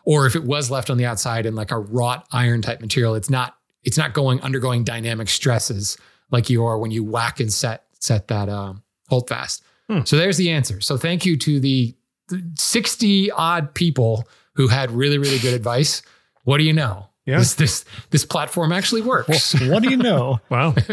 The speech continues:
Speaker 2: Awesome.
Speaker 1: Worked out well.
Speaker 2: Well, good
Speaker 1: So thank you,
Speaker 2: news.
Speaker 1: everybody. It was really cool. I'm gonna try to find some other cool problems that I can just outsource to our listener base. It's
Speaker 2: Yeah.
Speaker 1: great.
Speaker 2: Cool.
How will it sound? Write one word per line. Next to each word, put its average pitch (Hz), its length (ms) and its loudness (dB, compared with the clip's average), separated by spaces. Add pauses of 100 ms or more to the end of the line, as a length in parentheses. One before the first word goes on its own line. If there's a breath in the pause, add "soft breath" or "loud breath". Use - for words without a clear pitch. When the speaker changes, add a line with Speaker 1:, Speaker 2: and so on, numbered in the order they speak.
Speaker 2:
Awesome. 131 500 2 (200)
Speaker 1:
Worked 147 240 -4
out 170 120 -4
well. 165 280 -2 (120)
Speaker 2:
Well, 165 80 0
good 214 100 0
Speaker 1:
So - 60 4
thank 220 240 4
you, 160 60 4
Speaker 2:
news. 143 60 2
Speaker 1:
everybody. 127 320 2
It 127 60 0
was 131 140 0
really 156 160 2
cool. 113 440 0
I'm 123 120 0
gonna 139 140 0
try 139 200 -2
to 123 60 -6
find 139 220 0
some 143 120 -2
other 165 200 0
cool 127 200 0
problems 107 400 -4
that 110 140 0
I 113 80 -4
can 113 140 -2
just 101 140 -4
outsource 113 680 -2 (300 soft breath)
to 113 140 0
our 117 120 2
listener 110 340 0
base. - 540 -2 (100)
It's 113 120 0
Speaker 2:
Yeah. 104 60 -2
Speaker 1:
great. 92 280 -4 (420)
Speaker 2:
Cool. 233 280 -2